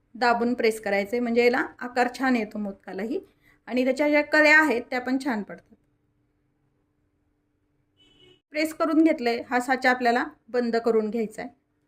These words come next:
आणि हे जे साईडनं एक्स्ट्राचं येतं निघून ते आपल्याला काढून घ्यायचंय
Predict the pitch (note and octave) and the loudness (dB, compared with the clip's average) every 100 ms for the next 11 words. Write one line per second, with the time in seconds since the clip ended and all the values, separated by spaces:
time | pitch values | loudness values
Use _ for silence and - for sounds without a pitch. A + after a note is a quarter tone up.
0 | _ _ - A#3+ D4 D#4+ E4 D#4+ C#4+ D4+ | _ _ -6 -2 0 2 4 4 4 2
1 | D#4 - C4+ C4 C4+ C#4+ B3+ A#3 G#3 C#4 | 0 0 0 2 0 0 0 0 0 -2
2 | C#4 G#3+ G#3+ A3 F4+ - _ _ A#3 F#3+ | -2 -2 -2 -4 -6 -12 _ _ -2 -2
3 | G3+ G3 G3 - | -2 -6 -6 -10